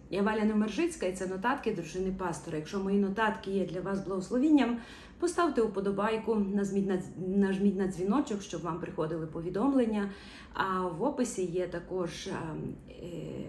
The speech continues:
дані, як можна благословити цей канал на розвиток. В сьогоднішній нотації хочу, е, відповісти на питання, прохання сестри, яка, а, просить розказати, як відзнайти в собі таланти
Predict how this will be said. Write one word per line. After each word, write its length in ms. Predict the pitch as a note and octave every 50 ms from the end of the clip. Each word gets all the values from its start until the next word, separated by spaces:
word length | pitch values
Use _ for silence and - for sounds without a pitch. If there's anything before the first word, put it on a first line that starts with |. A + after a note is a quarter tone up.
| D3 - - - - - - - - -
дані, 440 | D#3+ D#3 F3+ F#3 G#3+ C4 C#4+ B3+ G3+
як 240 | F#3+ F#3+ G3 G3 F#3
можна 260 | F#3 F#3 F3 F#3 F#3+
благословити 680 | E3 D#3 E3 D#3+ D#3+ D3+ - - E3 E3 G3 G3 F3 E3
цей 180 | - D#3 C#3+
канал 360 | C#3 - E3+ F3 E3+ E3+ F3
на 200 | E3 D#3 C#3+ C#3+ C3
розвиток. 480 | A#2 - - A2+ G#2 - - - - - - - - - - - - - - - -
В 40 |
сьогоднішній 460 | - C4 B3+ B3 C4 B3 - B3 A#3+ A#3
нотації 480 | A#3 A#3 - D4 E4 E4 - - A#3
хочу, 600 | G#3 - - A3 G#3 - - G#3+ G#3+ G#3+ G3 - - - - - - - - - -
е, 220 | G3+ G3 F#3+ F#3 F3+
відповісти 640 | G#3+ G3+ - A3 A3 A3 C#4 C#4+ - - A#3+ G#3
на 260 | G3+ G3+ G#3 G3+ G3+
питання, 500 | G3 - G#3+ G#3 - C4 B3+ B3+ B3 A#3
прохання 640 | - - G3+ G#3 G3 - G3+ F#3+ F#3+ G3 F#3+ F#3 F#3+
сестри, 440 | G3 A3+ B3 B3 - F#4+ F#4+ F#4+ F4+
яка, 380 | D#4+ - - C4+ C#4 C4+ - - - - -
а, 200 | - G#3+ A3 G#3+
просить 560 | G#3 - A#3+ C#4+ D#4 D#4 C4 - C#4 C4 -
розказати, 720 | B3+ A3 G#3+ G#3 G3 - - A3 G#3+ C#4+ C#4+ C#4+ C#4 B3+
як 520 | A3+ G#3+ G#3+ C4 C4 C4 B3+ B3 - - - -
відзнайти 520 | G#3 G3 F3+ F#3+ G3+ G3+ G#3+ G#3+ - D4
в 60 | C#4+ -
собі 260 | - - G3 G3+ G#3
таланти 800 | G3+ - G3+ G3 G3 G3 F3+ F3 F3 F#3+ G3 - C#4 E4 E4+